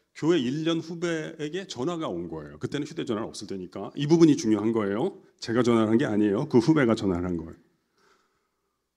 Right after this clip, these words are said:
그때 저는 그 후배랑 칠, 팔 년 동안 교회 생활 같이 했지만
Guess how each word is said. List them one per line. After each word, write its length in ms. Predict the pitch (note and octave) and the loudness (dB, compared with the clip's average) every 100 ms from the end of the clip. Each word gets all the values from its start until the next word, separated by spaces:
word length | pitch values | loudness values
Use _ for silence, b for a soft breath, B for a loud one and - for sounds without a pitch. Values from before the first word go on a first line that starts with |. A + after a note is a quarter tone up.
| _ _ E3 | _ _ -2
그때 140 | G3 | 0
저는 380 | C#3+ C3+ F#3 A#2+ - - _ _ _ _ _ | 2 2 2 -2 -8 -20 _ _ _ _ _
그 100 | E3+ | 0
후배랑 680 | E3 D#3+ F3+ C#3 C3 - - | 2 0 2 -2 -4 -14 -6
칠, 180 | G#3+ | -6
팔 140 | G3+ F#3 | -2 -2
년 180 | F#3+ F#3 | -2 -2
동안 180 | F3+ F3 | -4 0
교회 160 | C3+ | -2
생활 200 | C#3 D#3 | 0 -2
같이 220 | A#2 - | -2 -4
했지만 300 | D3+ D3 D#3 | -4 -4 -6